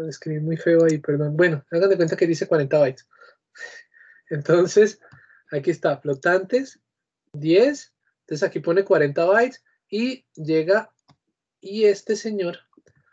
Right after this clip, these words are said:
este flotantes en realidad es un apuntador a la primera posición, solo que él sabe,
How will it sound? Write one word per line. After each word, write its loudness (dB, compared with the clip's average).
este -2
flotantes 0
en -12
realidad -4
es -12
un -8
apuntador -8
a -2
la -4
primera -8
posición, -6
solo -2
que -4
él -6
sabe, 0